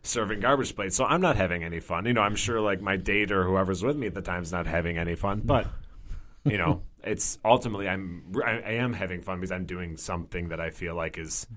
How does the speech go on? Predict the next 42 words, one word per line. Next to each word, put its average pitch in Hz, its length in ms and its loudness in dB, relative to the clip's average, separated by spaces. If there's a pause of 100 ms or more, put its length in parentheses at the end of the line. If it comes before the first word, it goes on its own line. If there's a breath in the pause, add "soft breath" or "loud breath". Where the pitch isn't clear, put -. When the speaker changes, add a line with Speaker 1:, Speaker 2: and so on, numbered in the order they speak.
(100)
Speaker 2:
Yeah. 123 280 2
Speaker 1:
you 107 80 2
know, 90 180 2
is 98 200 -4
entertaining 92 600 -4
a 78 60 -8
group 76 200 -6
of 73 80 -10
people. 73 380 -12
You 113 100 -2
know, 113 60 8
Speaker 2:
You're - 60 8
Speaker 1:
so - 120 2
Speaker 2:
part 131 160 6
of - 0 -
a 120 80 2
Speaker 1:
that's 113 120 2
Speaker 2:
thing. 113 320 0 (220)
Speaker 1:
Yeah. 147 140 4
Speaker 2:
Yeah. 120 100 2 (380 soft breath)
Speaker 1:
And 110 140 0
Speaker 2:
Yeah. 190 100 6
Speaker 1:
to 165 40 4
me, 110 120 4
that's, 85 300 0
that's 82 260 -6
where 80 120 -4
I 76 120 -6
get 71 160 -10 (360)
Speaker 2:
You 160 160 8
don't 165 180 10
Speaker 1:
Yeah. 151 60 10
Speaker 2:
often 139 380 6
go 131 180 8
on, 127 240 6
like, 120 340 2
the 127 140 6
group 139 360 4
runs 110 420 0
on 123 180 2
Saturday 120 540 0
mornings. 113 720 0